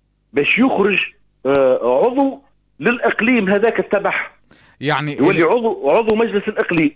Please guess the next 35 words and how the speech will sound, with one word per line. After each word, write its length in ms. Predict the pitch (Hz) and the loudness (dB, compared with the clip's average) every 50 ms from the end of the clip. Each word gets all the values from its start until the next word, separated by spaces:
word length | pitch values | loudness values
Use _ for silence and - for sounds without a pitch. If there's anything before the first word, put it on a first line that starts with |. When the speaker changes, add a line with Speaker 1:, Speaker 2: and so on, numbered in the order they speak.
| - | -6
Speaker 2:
يعني 300 | - 151 151 143 143 147 | -8 -6 -4 -4 -4 -4
باش 200 | 143 143 - - | -6 -6 -6 -4
نفهم 320 | 170 170 - 127 143 143 139 | -4 -4 -4 -4 -6 -6 -6
شوية، 440 | - - 131 120 113 107 101 101 117 | -8 -8 -10 -8 -8 -8 -8 -8 -10
انتخابات 520 | 131 120 151 139 156 147 143 151 - - | -10 -10 -10 -10 -8 -6 -6 -6 -6 -4
مجالس 440 | 147 147 131 143 143 135 127 117 117 | -6 -6 -4 -4 -6 -8 -8 -10 -8
جهوية 460 | 135 135 127 120 117 113 104 104 107 | -6 -6 -4 -4 -6 -6 -8 -8 -8
هذيك 240 | 120 113 143 143 - | -8 -10 -10 -6 -6
على 120 | 139 127 127 | -4 -4 -4
مستوى 500 | 143 143 - - 127 135 151 - 135 165 | -6 -8 -8 -6 -6 -4 -4 -6 -6 -6
الولاية، 500 | 160 151 143 135 113 104 101 98 95 - - - - _ _ | -4 -4 -4 -4 -4 -6 -6 -8 -10 -14 -18 -20 -20 _ _
ثم 220 | - - 156 151 147 | -8 -6 -4 -2 -2
أربعة 200 | 143 135 123 131 | -2 -2 -2 -4
وعشرين 600 | 131 - - 139 135 127 120 113 110 110 113 117 | -4 -4 -6 -8 -6 -6 -6 -8 -8 -8 -10 -10
م-، 100 | 117 113 _ _ _ _ - | -10 -12 _ _ _ _ -10
مجلس 500 | 123 147 151 135 117 123 123 - - 92 | -6 -6 -6 -6 -8 -10 -14 -14 -14 -16
جهوي، 760 | 95 120 113 147 170 170 170 170 175 175 175 175 165 147 127 | -16 -12 -10 -8 -6 -2 -2 0 0 0 0 0 -2 -2 -2
آه، 220 | 131 135 131 123 | -2 -2 -2 -2
هذوكم 440 | 131 135 135 139 147 - 139 131 131 | -4 -4 -4 -4 -6 -6 -6 -6 -4
ب-، 140 | 127 127 123 | -2 -4 -4
كما 240 | 123 - 131 127 123 | -4 -6 -6 -6 -6
قلنا 380 | - - 131 127 127 123 120 117 - - - 110 - - | -4 -4 -4 -2 -2 -2 -4 -4 -8 -20 -20 -20 -20 -16
باش 240 | 113 123 120 - 135 | -12 -10 -8 -6 -6
يجيوا 320 | 131 117 123 151 151 139 | -8 -6 -4 -4 -2 -2
الأعضاء 360 | 127 120 120 117 135 131 131 123 | -2 -2 -4 -4 -4 -4 -4 -4
متاعهم 420 | 113 - 135 123 - 123 123 117 | -6 -6 -8 -6 -6 -8 -8 -6
بالقرعة 480 | 131 139 127 - - 147 135 123 120 117 | -6 -8 -6 -4 -4 -4 -2 -2 -4 -4
من 100 | 117 123 | -6 -6
المجالس 520 | 123 127 127 113 113 117 110 107 - - | -6 -8 -8 -8 -8 -10 -10 -12 -14 -14
المحلية، 520 | 107 107 110 110 - 120 120 139 156 160 | -12 -12 -12 -10 -10 -8 -8 -4 -4 -4
واضحة 400 | 151 143 147 151 151 139 110 - | -4 -2 0 0 0 0 0 -6
الفكرة 340 | 131 - - 127 - 123 117 | -12 -12 -12 -14 -10 -8 -8
إلى 120 | 117 117 - | -8 -8 -8
حد 180 | - 117 107 | -10 -10 -10
هنا. 160 | 120 117 110 | -10 -10 -12